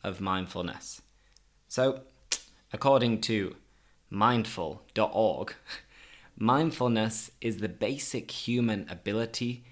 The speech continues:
to be fully present, aware of where we are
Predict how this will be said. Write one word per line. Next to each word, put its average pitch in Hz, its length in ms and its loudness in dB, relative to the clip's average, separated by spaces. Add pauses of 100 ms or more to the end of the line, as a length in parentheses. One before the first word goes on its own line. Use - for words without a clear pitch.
(140)
to - 100 -12
be 104 120 -2
fully 120 460 -2
present, - 840 -4 (600)
aware 107 480 2
of 92 360 -4
where 101 340 -2
we 107 240 -2
are 123 320 -2